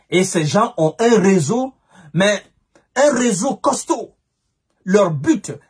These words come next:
est de continuer à instaurer l'insécurité dans nos régions différentes.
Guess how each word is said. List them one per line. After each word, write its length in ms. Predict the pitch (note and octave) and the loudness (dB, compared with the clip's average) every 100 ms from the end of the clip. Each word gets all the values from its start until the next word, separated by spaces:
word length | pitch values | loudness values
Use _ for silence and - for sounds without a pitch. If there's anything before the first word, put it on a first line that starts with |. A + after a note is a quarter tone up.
| _ - | _ -4
est 260 | C4 C4+ - _ _ _ _ _ _ | -2 -2 -8 _ _ _ _ _ _
de 100 | D#3 | -6
continuer 960 | F3 - G#3+ - G#3 F#3 A3 C4 D#3+ - _ _ _ _ _ _ _ _ - | -6 -4 -6 -6 -4 -4 -4 -8 -12 -16 _ _ _ _ _ _ _ _ -14
à 160 | D3 - | -14 -6
instaurer 580 | F#3+ F3+ - F3+ A#3 - _ D#3 | -6 -4 -6 -8 -10 -16 _ -8
l'insécurité 1000 | D3+ G3+ G3 D#3 C#3+ B2+ A#2+ - D#3 - _ _ | -4 -2 -4 -8 -10 -12 -12 -14 -16 -18 _ _
dans 380 | A2 D3 F3 - | -6 -4 -4 -10
nos 160 | D3 B2+ | -14 -10
régions 300 | A#2+ A#2 C3 | -10 -10 -10
différentes. 560 | A2+ G#2+ G#2 - - | -12 -14 -18 -20 -20